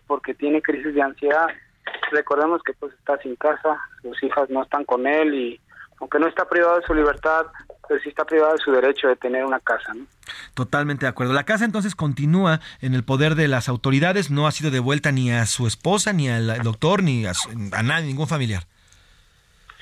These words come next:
Speaker 1: No, el día de ayer presentamos ya un amparo respecto al tema de lo de la casa. Sin embargo, pues bueno, ustedes saben que lleva cierto tiempo el trámite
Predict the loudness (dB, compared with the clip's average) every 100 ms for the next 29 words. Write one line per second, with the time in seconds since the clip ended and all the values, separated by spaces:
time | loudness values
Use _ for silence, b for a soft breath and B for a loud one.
0 | B B 0 2 4 4 4 4 2 -4
1 | -2 -2 -2 -2 0 2 2 2 -2 0
2 | 0 2 0 -2 -6 -2 -2 0 2 2
3 | 2 2 2 2 0 -2 -2 -4 -4 B
4 | B B -4 0 2 2 2 0 -2 -4
5 | -4 -6 -4 -4 -4 -2 0 0 0 -4
6 | -4 -6 -6 -6 -2 -2 -2 -2 -2 -4
7 | -4 -4